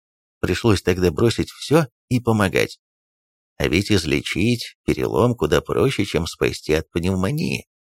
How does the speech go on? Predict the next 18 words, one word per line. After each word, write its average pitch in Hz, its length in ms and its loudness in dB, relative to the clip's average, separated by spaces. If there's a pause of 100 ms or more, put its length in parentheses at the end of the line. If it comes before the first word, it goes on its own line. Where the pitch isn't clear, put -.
(480)
Особенно 175 500 0
учитывая, 156 540 2
что - 280 -2
последние 135 640 0
антибиотики 123 800 -2
из 120 260 -4
аптечки 117 500 -2
были 95 300 2
использованы 147 680 0
более 175 520 0
восьмидесяти 147 960 -2
лет 117 260 0
назад. 65 380 -2 (600)
В 76 100 2
общем, 113 460 0 (260)
та 62 100 4
еще 117 520 0
проблема. 69 640 0